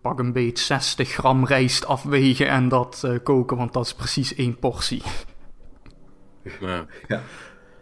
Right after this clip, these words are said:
Speaker 3: Ja, ne-, ja, maar kijk, ik, bij mij is het ook wel een beetje uit de kluiten geschoten. Het is ook een beetje een hobby geworden,
Speaker 1: Ja.
Speaker 3: lekker koken en zo, dus. En dan ga je met,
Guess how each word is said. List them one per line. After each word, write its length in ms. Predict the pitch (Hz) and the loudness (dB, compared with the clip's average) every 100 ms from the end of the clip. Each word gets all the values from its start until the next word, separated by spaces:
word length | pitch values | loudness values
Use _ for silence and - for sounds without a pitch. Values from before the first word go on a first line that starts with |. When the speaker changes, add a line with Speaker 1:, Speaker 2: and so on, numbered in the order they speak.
| - | 0
Speaker 3:
Ja, 320 | 98 104 107 | 4 6 4
ne-, 140 | 104 - | 0 -2
ja, 260 | 110 101 | 0 2
maar 200 | 98 104 | 2 -2
kijk, 320 | - 104 104 - | -6 -8 -4 -4
ik, 260 | 113 - | -4 -6
bij 100 | - | -2
mij 160 | 104 110 | 0 2
is 60 | 123 | 0
het 80 | 113 | -2
ook 120 | 110 | -2
wel 80 | 110 | 0
een 60 | |
beetje 300 | 104 107 - | 2 0 -2
uit 180 | 92 101 | -6 -6
de 60 | - | -4
kluiten 340 | 98 92 - | -2 -2 -4
geschoten. 420 | - - 90 - | -10 -8 -8 -8
Het 100 | 92 | -12
is 120 | 98 | -10
ook 120 | 98 110 | -8 -6
een 100 | 98 | -4
beetje 220 | 92 95 | -4 -4
een 60 | |
hobby 240 | 90 90 87 | -4 -4 -6
geworden, 440 | 87 82 80 85 | -10 -12 -10 -10
Speaker 1:
Ja. 60 | - | -6
Speaker 3:
lekker 240 | 92 104 | -6 -6
koken 380 | - 87 87 - | -6 -6 -6 -10
en 100 | 78 | -14
zo, 240 | - - - | -16 -16 -14
dus. 240 | 87 - - - - _ _ _ _ _ _ - | -16 -18 -20 -20 -20 _ _ _ _ _ _ -10
En 80 | 113 | -4
dan 100 | 107 | -2
ga 120 | 113 | 0
je 120 | 104 | -2
met, 260 | 98 95 - | -2 -8 -12